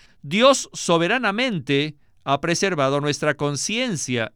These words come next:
y nuestra voluntad. Si no lo hubiera hecho, la predicación del Evangelio no tendría efecto en la gente.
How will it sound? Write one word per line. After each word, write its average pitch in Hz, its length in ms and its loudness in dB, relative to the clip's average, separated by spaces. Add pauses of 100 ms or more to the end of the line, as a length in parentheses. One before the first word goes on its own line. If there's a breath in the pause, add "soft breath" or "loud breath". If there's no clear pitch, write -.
(200)
y 143 140 2
nuestra 135 560 2
voluntad. 120 920 -4 (720 soft breath)
Si - 200 0
no 175 200 0
lo 233 80 2
hubiera 165 400 2
hecho, 139 420 0 (320)
la 127 240 -4
predicación 127 600 -2
del 143 140 2
Evangelio 143 720 0
no 151 220 -4
tendría 143 560 0
efecto 135 600 0
en 143 120 -2
la 156 120 0
gente. 226 640 -2